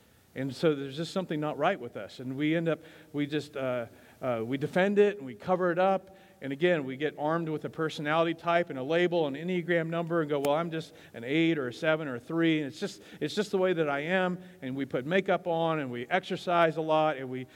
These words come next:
learn to be nice and be polite. But at the end of the day, we know something's not right with me. And we try to figure out what to do about it. And here's what we do. We look to the left and we look to the right, and we try to fix ourselves by comparing ourselves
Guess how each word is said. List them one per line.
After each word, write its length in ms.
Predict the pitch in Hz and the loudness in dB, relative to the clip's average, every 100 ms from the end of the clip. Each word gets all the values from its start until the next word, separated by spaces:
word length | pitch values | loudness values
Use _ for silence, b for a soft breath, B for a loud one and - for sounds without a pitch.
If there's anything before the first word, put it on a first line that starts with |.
| B - 139 | B -18 2
learn 260 | 147 165 | 4 4
to 60 | 139 | 2
be 100 | 139 | -4
nice 400 | 165 180 175 175 | 0 2 2 0
and 80 | 143 | -6
be 80 | |
polite. 540 | 135 - 147 156 165 160 | -8 -4 2 4 4 0
But 120 | 143 | -6
at 120 | 139 | -8
the 100 | 151 | -6
end 140 | 160 151 | -4 -4
of 60 | |
the 80 | 147 | -4
day, 300 | 170 202 165 | 0 2 2
we 160 | 143 151 | 0 -4
know 520 | 175 208 170 135 131 B B B _ | -4 0 2 0 -4 B B B _
something's 460 | - 170 170 165 131 | -4 -2 -2 -6 -4
not 200 | 170 - | -6 -4
right 320 | 202 185 156 - - _ _ | -2 -2 -4 -12 -20 _ _
with 160 | 131 143 | -6 0
me. 320 | 214 185 - - B B B B - | 0 -2 -8 -20 B B B B -4
And 120 | 139 | 0
we 80 | 202 | 0
try 180 | - 196 | 2 2
to 80 | 160 | 2
figure 300 | - 180 170 | 0 2 2
out 80 | |
what 100 | 170 | 0
to 60 | 160 | -8
do 240 | 123 208 | -4 2
about 320 | 202 127 107 107 | 2 0 -6 -8
it. 100 | 120 | -10
And 140 | 135 | -2
here's 180 | 196 196 | 0 0
what 140 | 196 | -2
we 100 | 151 | -6
do. 320 | 139 180 107 - - B B B B | 0 0 -2 -8 -20 B B B B
We 100 | 139 | 0
look 160 | 151 196 | 2 2
to 80 | 214 | 0
the 100 | 196 | 0
left 380 | 170 156 165 - - - _ | 2 2 0 -8 -20 -20 _
and 80 | 135 | -6
we 80 | 131 | 2
look 220 | 170 196 | 2 2
to 80 | 196 | -2
the 100 | 160 | 0
right, 300 | 135 135 - - - - _ _ - _ | 2 0 -2 -14 -20 -20 _ _ -20 _
and 160 | 131 131 | -6 -2
we 100 | 151 | -2
try 260 | 185 175 | 2 2
to 80 | 156 | 2
fix 360 | 120 - 214 - | -4 -6 -4 -4
ourselves 440 | 139 - 139 131 | -4 -2 -4 -4
by 160 | - 139 | -4 -6
comparing 600 | 127 123 - 220 214 165 | -6 -8 -2 0 0 -2
ourselves 580 | 131 - 127 123 123 | -4 -6 -6 -4 -6